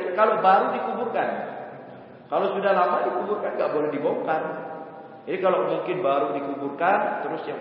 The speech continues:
punya tanah nggak mengizinkan karena dia nggak, nggak minta izin, nggak ada prosedur, kan? Kalau baru dikuburkan, sekiranya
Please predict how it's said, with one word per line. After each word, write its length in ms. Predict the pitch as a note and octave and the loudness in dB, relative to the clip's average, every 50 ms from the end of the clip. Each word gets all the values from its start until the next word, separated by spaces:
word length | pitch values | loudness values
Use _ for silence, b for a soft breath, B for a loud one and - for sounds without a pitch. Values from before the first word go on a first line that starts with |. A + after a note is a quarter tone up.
| - | -8
punya 160 | - C#3 C3+ C3 | -8 -8 -6 -4
tanah 320 | C3+ C3+ C3+ C3+ C3+ B2+ | -4 -4 -2 -2 -4 -4
nggak 140 | B2 A2 B2+ C3+ | -4 -4 -4 -6
mengizinkan 600 | C3 C3 B2+ - C3 B2+ B2+ C3 D3+ - - - | -6 -6 -6 -6 -6 -6 -4 -4 -4 -4 -4 -4
karena 160 | - C3+ C3+ C3+ | -4 -4 -4 -4
dia 120 | C3+ C3+ C3 | -4 -4 -2
nggak, 160 | C3 B2 A#2 - - G#2+ - - - - B2 | -2 -2 -4 -4 -6 -8 -8 -10 -8 -6 -6
nggak 100 | A2+ - | -4 -4
minta 240 | C3 C3 B2 C3 C3 C#3 | -4 -4 -2 -2 -2 -2
izin, 440 | B2+ A2+ A#2+ C#3 D#3+ F#3 F#3 - | -2 -4 -4 -4 -4 -4 -2 -2
nggak 80 | A#2+ A#2+ | -2 -2
ada 120 | A#2+ - - | 0 0 -2
prosedur, 360 | - B2+ - B2+ C3+ - - D3 C#3+ - | -2 -4 -4 -4 -4 -4 -4 -4 -2 -2
kan? 120 | E3+ - - - - - - - - | -2 -2 -2 -4 -6 -8 -6 0 4
Kalau 240 | E3 F3+ E3+ - | 4 6 6 6
baru 240 | E3+ F3+ G3+ G#3+ G3+ | 6 8 8 8 6
dikuburkan, 560 | - - - G3+ - G3+ G3 - F#3+ F#3+ G#3+ - F3+ - - - - - - | 6 4 2 2 2 0 2 6 6 6 8 6 4 2 0 -2 -2 -4 -4
sekiranya 500 | - - - F3 E3+ E3+ E3+ E3+ F#3 F3+ | -4 -2 0 2 4 4 4 4 4 4